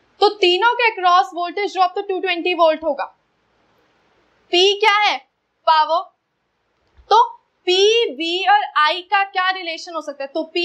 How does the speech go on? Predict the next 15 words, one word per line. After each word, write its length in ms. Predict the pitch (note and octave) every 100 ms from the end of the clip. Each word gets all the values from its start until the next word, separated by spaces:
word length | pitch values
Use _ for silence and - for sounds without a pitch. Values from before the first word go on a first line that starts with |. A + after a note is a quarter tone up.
| F4+
is 100 | F4
equals 240 | F4 F4+ F4
to 100 | F4+
V 140 | D4+ C#4+
I, 100 | B3 B3
तो 60 |
यहाँ 160 | D#4+ D#4+
से 120 | F4+
आई 240 | C#4+ C#4 D#4+
कितना 300 | F#4+ F#4+ F#4+
हो 60 |
जाएगा? 240 | D#4 C4 C4+ -
P 200 | E4 F4
upon 360 | D#4 E4 F4+ D#4+
V। 120 | B3